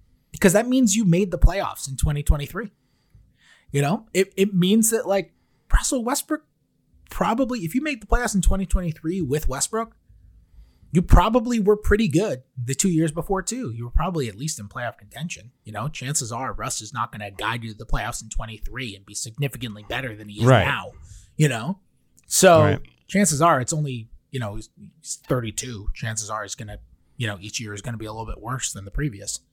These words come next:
Speaker 1: So I'm cool with that protection. Like, that, that seems very
Speaker 2: Yeah, it was
Speaker 1: logical
Speaker 2: good.
Speaker 1: and very reasonable
Speaker 2: Mm-hmm.
Speaker 1: and, and quite honestly, very,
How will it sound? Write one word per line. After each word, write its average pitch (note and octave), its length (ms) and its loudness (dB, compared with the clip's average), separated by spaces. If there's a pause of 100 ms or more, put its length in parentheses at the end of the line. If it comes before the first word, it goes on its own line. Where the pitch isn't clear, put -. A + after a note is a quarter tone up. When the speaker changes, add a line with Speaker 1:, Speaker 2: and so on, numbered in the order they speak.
(280)
Speaker 1:
So F3 460 6 (1900)
I'm A#3+ 200 6
cool G#3 320 4
with C3+ 100 2
that A2 180 -12
protection. - 380 -12 (320)
Like, B2 360 -4 (300)
that, D#3+ 300 2
that D#3 200 0
seems E3+ 260 4
very B3 160 6
Speaker 2:
Yeah, B3 80 8
it - 20 8
was D3+ 80 6
Speaker 1:
logical E3 400 6
Speaker 2:
good. F#3 240 6
Speaker 1:
and C#3 100 -2
very E3+ 180 2
reasonable F#3 840 2 (120)
Speaker 2:
Mm-hmm. D3 60 -2
Speaker 1:
and, C#3+ 120 -4 (100)
and D#3 200 0 (160)
quite D3 200 4
honestly, F3 340 0
very, D#3+ 240 -2